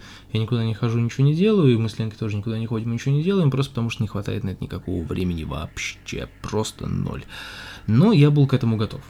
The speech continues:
Я был к этому готов, я знал, что будет такая хрень, я знал, что это лето у меня будет полностью просрано, потому как я буду тупо работать и лето, и осень, и зиму, и весну, и, в общем,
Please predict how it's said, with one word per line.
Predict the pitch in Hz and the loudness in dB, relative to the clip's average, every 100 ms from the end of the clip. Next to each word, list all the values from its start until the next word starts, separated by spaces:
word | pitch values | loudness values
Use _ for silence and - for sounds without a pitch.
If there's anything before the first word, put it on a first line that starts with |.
| - | -12
Я | 95 110 | -6 -4
был | 120 | -2
к | 117 | -2
этому | 120 117 | -2 0
готов, | 123 151 190 | 0 0 -2
я | - 117 | 0 2
знал, | 113 117 98 | 4 4 4
что | - 101 | -2 -6
будет | 101 98 - | -4 -4 -6
такая | 101 87 90 | -10 -8 -10
хрень, | - 160 196 | -4 2 4
я | 139 | 4
знал, | 113 107 98 | 2 0 -2
что | - 104 101 101 | -6 -6 -4 -4
это | 98 | -4
лето | 98 185 180 | -2 -2 -2
у | 107 | -2
меня | 104 139 | 0 0
будет | 120 107 104 | 0 -2 -4
полностью | - 117 117 - 95 - | -2 -2 -2 -4 -10 -8
просрано, | - 123 - 110 98 | -2 -2 -2 -2 -2
потому | 92 - 90 90 | -6 -8 -6 -6
как | - - | -10 -12
я | 92 | -10
буду | 92 - | -8 -10
тупо | 98 92 92 | -10 -8 -6
работать | 92 113 143 117 - - | -4 0 0 0 -6 -10
и | 65 - | -8 -8
лето, | - 113 139 104 | -4 0 0 -2
и | 90 | -6
осень, | 85 120 127 - 95 87 - - | -2 -2 -2 -6 -6 -6 -10 -12
и | - - - - - - 110 | -12 -14 -16 -20 -20 -12 -8
зиму, | 104 110 143 127 110 | -4 4 6 6 4
и | 98 | 0
весну, | 92 95 - 117 135 120 | -2 -4 -4 2 4 4
и, | 101 95 | 2 -4
в | 92 | -6
общем, | - - 90 82 80 92 | -6 -8 -8 -8 -8 -10